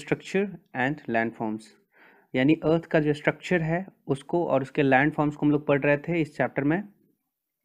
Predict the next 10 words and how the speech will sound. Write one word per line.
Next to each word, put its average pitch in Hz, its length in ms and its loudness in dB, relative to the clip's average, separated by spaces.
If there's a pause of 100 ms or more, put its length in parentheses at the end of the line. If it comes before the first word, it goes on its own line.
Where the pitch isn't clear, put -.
(320)
Mainly, 143 400 6
अ, 135 240 6 (100)
पिछले 143 220 0
वीडियोज़ 151 360 4
में 151 80 2
हम 143 100 0
लोग 147 160 0
पढ़ 139 120 0
चुके 151 220 -2
हैं 151 240 0